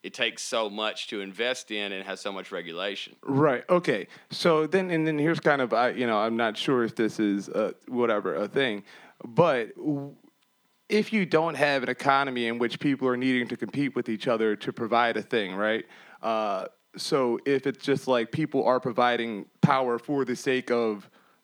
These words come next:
Speaker 2: being smart, knowledgeable, and trying to provide power, right, would not the just best power source prevail?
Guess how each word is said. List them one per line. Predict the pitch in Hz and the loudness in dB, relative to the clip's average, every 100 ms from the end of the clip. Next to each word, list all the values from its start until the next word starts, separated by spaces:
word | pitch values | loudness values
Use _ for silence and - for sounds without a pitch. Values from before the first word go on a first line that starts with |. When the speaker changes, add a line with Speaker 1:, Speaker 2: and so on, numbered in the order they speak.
| 123 | -2
Speaker 2:
being | 151 143 139 123 | 2 4 2 -4
smart, | - 151 143 127 120 | -6 0 2 2 0
knowledgeable, | 127 123 117 117 | 0 0 -2 -6
and | 117 | -4
trying | 120 123 | 0 0
to | 117 | 0
provide | 113 110 104 | 0 0 0
power, | 131 117 98 - - - - - | 2 2 2 -4 -10 -20 -20 -8
right, | 117 117 117 127 | -2 0 -2 -2
would | 139 | -2
not | 131 135 135 | 2 0 0
the | - 127 113 | -2 -4 -4
just | 101 123 - | -2 -4 -2
best | - 123 - | -4 -2 -2
power | 135 117 117 | 0 0 0
source | - 117 104 | -4 -6 -6
prevail? | - 110 120 110 73 - | -4 0 2 0 -2 -12